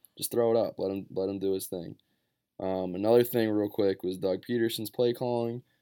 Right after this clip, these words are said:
Again, it's, <laughs> it's preseason, as we've already talked about a lot. And I, I was, like, at the game, I was telling Jared, I was like, "I'm kinda getting nervous about Dougie P." But thinking about it, like, uh, like we said, it's preseason. You're not really game planning for other teams. You're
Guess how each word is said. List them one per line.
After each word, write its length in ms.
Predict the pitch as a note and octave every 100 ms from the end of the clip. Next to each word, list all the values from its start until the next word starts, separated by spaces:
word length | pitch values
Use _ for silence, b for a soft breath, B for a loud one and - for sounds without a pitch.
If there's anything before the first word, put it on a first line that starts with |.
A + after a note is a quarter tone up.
| _ -
Again, 200 | - G2+
it's, 140 | F2+ - _ -
<laughs> 200 | - -
it's 160 | -
preseason, 840 | - A#2 A2+ A2 G#2+ G2+ F#2 F#2 G2+ _ _ _ _
as 140 | G2+ F#2
we've 140 | F#2+
already 260 | F#2+ G2 G2+
talked 300 | A2 G#2+ G2+
about 160 | F#2+
a 100 | F#2
lot. 280 | F#2 F2+ F2 - -
And 160 | G2 F#2+
I, 100 | - -
I 140 | G#2+ G#2
was, 200 | G#2+ -
like, 220 | G#2+ G#2
at 160 | A#2
the 60 | A#2
game, 220 | A2+ A2+
I 60 | G#2
was 100 | G2
telling 240 | G#2+ G2+ F#2
Jared, 360 | G2 F#2+ D2+
I 40 | E2+
was 120 | F2+
like, 140 | E2 E2
"I'm 120 | E2
kinda 300 | - G#2+ G2 G2
getting 220 | F2+ F#2
nervous 280 | F2 - -
about 200 | F#2 -
Dougie 260 | - -
P." 120 | - - _ _ _ _
But 100 | A#2
thinking 220 | B2+ D#3 D3+
about 240 | C#3+ C3+
it, 120 | -
like, 160 | G2+ G2+
uh, 100 | F#2 _ -
like 200 | G#2+ A2
we 100 | A#2
said, 180 | A#2 G#2+
it's 80 |
preseason. 680 | - A2 G#2 G#2 G2 G2 G2
You're 80 | G2+
not 120 | G#2 G#2
really 160 | G2+
game 260 | F#2+ F#2+ F#2+
planning 420 | G2+ F#2 F#2 F#2
for 160 | - F2+
other 180 | F2+
teams. 340 | F2+ F2+ F2 F#2+
You're 200 | F2+